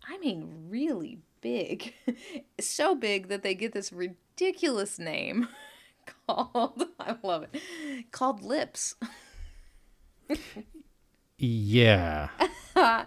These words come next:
Speaker 1: And everyone calls them that. So that's not just some dumb thing I made up.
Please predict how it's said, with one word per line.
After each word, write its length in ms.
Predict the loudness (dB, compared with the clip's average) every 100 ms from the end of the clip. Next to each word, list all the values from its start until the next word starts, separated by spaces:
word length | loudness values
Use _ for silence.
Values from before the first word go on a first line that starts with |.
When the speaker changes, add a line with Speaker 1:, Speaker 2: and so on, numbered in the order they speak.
| 0
Speaker 1:
And 160 | 0
everyone 360 | 2 2 2 2
calls 240 | 2 2
them 140 | 0 -6
that. 280 | -4 -6 -8 -16 _
So 340 | -20 -2 2 4
that's 220 | 2 -2
not 200 | -4 -6
just 180 | -6 -6
some 180 | -6 -4
dumb 240 | -6 -6
thing 180 | -6 -6
I 100 | -6
made 220 | -8 -8
up. 200 | -6 -8